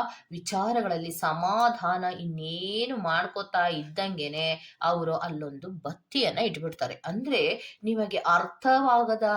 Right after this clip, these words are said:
ರೀತಿಯಲ್ಲಿ ಅವರು ನಡವಳಿಕೆಗಳನ್ನ ಮಾಡ್ತಾ ಇರ್ತಾರೆ, ಅಥವಾ ನಿಮಗೆ ಅರ್ಥವಾಗದಂತಹ ರೀತಿಯಲ್ಲಿ ಕೆಲವು ವಿಚಾರಗಳನ್ನ ಹೇಳ್ತಾರೆ, ಡೌಟಿನ ಕೆಲವು ವಿಚಾರಗಳು. "ಹಂಗೂ ಇರ್ಬೋದಲ್ವಾ, ಹಿಂಗೂ ಇರ್ಬೋದಲ್ವಾ" ಅಂತ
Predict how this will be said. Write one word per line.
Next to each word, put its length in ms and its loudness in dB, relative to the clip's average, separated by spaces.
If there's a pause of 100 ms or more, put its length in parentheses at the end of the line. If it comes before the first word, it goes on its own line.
ರೀತಿಯಲ್ಲಿ 1400 -4
ಅವರು 460 -2
ನಡವಳಿಕೆಗಳನ್ನ 1080 -4
ಮಾಡ್ತಾ 520 0
ಇರ್ತಾರೆ, 440 0 (360)
ಅಥವಾ 720 -2
ನಿಮಗೆ 360 -4
ಅರ್ಥವಾಗದಂತಹ 1160 -4 (120)
ರೀತಿಯಲ್ಲಿ 640 -8
ಕೆಲವು 420 -6
ವಿಚಾರಗಳನ್ನ 880 -2
ಹೇಳ್ತಾರೆ, 520 -4
ಡೌಟಿನ 720 0
ಕೆಲವು 280 -4
ವಿಚಾರಗಳು. 460 0 (320)
"ಹಂಗೂ 380 -2
ಇರ್ಬೋದಲ್ವಾ, 680 -4 (300)
ಹಿಂಗೂ 420 0
ಇರ್ಬೋದಲ್ವಾ" 720 0
ಅಂತ 280 0